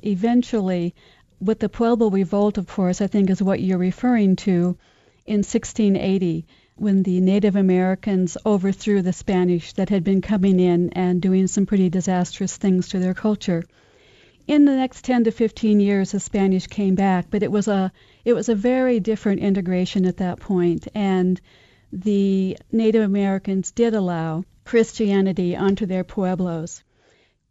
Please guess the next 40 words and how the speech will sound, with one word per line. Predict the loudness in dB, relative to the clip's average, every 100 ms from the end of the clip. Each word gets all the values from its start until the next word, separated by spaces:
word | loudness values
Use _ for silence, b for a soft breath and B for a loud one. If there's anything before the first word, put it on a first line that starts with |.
| _
What | 0 2 2
I | 2
observed | 2 0 2 2 2 0
that | -2
was | 0 0
most | 0 -2
fascinating | -2 0 0 0 0 2 0 2
was | 0
the | -2
side-by-side | -4 0 2 2 2 0 -2 -2 -2 -2
approach. | -4 -4 -4 -2 -4
If | -4
you | -2
go | 0 0
to |
the | 0
Taos | -4 -2 -2 -2 -4
Pueblo | -2 0 0 0 -2 -6 b b b b -6
on | -2 2
New | 2
Year's | 2 0 -2 -4
Eve, | -4 -2 -4 -6 b b -4
it's | -4 0
one | 0 2
of |
the | 2
most | 0 -2
fascinating | -4 -2 -2 0 0 0 -2
things | 0 -2 -2
you'll | -2 -2
ever | -4 -6
see. | -4 0 0 0 -4 b b -2
It | -2
starts | -2 -2 -2 -4 -4
with | -4 -2
the |
Mass | 0 2 0 -2 -6 -4
in | 0
their | 0 0
little, | -2 -2 -4 -6